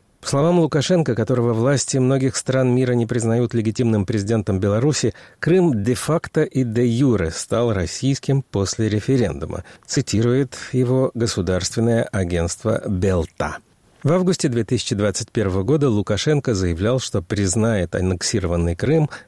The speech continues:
российским, когда последний российский олигарх начнет поставлять на полуостров продукцию. Там до сих пор из-за опасения санкций официально не присутствуют российские федеральные компании.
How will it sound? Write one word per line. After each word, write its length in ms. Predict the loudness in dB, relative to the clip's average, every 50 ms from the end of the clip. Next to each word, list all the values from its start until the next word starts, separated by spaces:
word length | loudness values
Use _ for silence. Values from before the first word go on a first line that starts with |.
| _
российским, 840 | -6 -4 -2 -2 -2 0 0 2 2 2 2 0 -2 -4 -4 -6 -8 _
когда 260 | -6 -2 0 0 0 0
последний 560 | 0 -2 -2 0 2 2 2 2 2 2 2
российский 500 | 2 0 -2 0 -2 -2 -2 0 0 0
олигарх 500 | 2 2 2 2 0 0 0 0 -2 -2
начнет 360 | -2 -2 0 0 -2 -2 -2
поставлять 520 | -2 -4 -2 -2 -2 0 0 0 0 0
на 120 | 0 -2 -2
полуостров 560 | 0 0 0 0 0 -2 -4 -8 -10 -8 -4
продукцию. 580 | 0 0 0 2 0 -2 -4 -6 -10 -10 -12 -12 -14 _ -20 -20 _ -2
Там 260 | 0 2 2 2 2
до 140 | 2 2 0
сих 260 | 2 0 0 -2 -2
пор 240 | 0 0 2 2 4
из-за 260 | 2 2 2 0 0
опасения 460 | 0 0 -2 -2 0 2 2 2 2
санкций 440 | 2 0 0 0 0 -2 -2 -2 -2
официально 400 | -2 -2 -2 0 0 0 2 2
не 160 | 2 2 0
присутствуют 580 | 0 0 -2 0 0 -2 -2 -2 -6 -8 -8 -4
российские 500 | -4 -4 -2 -2 -2 -4 -2 -2 -4 -4
федеральные 520 | -2 -2 -2 -2 0 0 0 0 -2 -2
компании. 500 | -2 -2 -2 0 0 -2 -2 -4 -8 -12